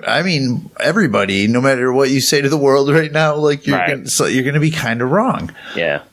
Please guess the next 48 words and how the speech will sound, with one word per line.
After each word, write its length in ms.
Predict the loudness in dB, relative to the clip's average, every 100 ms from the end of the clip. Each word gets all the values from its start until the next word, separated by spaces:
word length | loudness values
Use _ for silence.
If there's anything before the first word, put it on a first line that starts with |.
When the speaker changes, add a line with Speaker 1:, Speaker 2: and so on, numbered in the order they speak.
| _ -2
Speaker 1:
What 160 | 0
do 80 | 2
you 60 | 0
sell 300 | 0 0 -2
for? 360 | -4 -4 -4 -4
'Cause 140 | -2 0
I, 180 | 0
I'm, 160 | -2 -2
I'm 300 | -2 -2 -2 -8 _ -8
ki-, 100 | -4
I'm 260 | -2 -2 0
in 140 | 0
that 180 | 0 -2
camp 320 | -4 -4 0
with 180 | -2 2
you. 220 | 0 0 -4 _ -8
Speaker 2:
Yeah, 140 | -4
they, 140 | 0 0
Speaker 1:
But 80 | 2
he 80 |
Speaker 2:
they 80 | 0
Speaker 1:
also 240 | 0 0 0
Speaker 2:
settled 260 | 0 0
in. 360 | 0 0 -4 -8 _ -6
They 120 | -6
settled 340 | -2 0 0 0
Speaker 1:
Holy 100 | 0
Speaker 2:
into 100 | -2
Speaker 1:
shit. 280 | -2 -2
Speaker 2:
two 60 | -2
firsts 260 | -2 -4 -4
with 100 | -4
a 40 |
second 420 | -2 -2 -4 -8 -6
back. 560 | -6 -6 -10 -16 -20 _ _ -8
Speaker 1:
I 80 |
mean, 160 | -4 -2
I 140 | 0
would 120 | -2 0
do 160 | 2
that 220 | 2 2
for 480 | 0 -2 0 0 0
most 380 | 0 -2 0 -2
any 200 | 0 -2
player 500 | 0 0 0 -2 -6 _ -8
Speaker 2:
I 140 | -6
Speaker 1:
in 120 |
a 20 | -4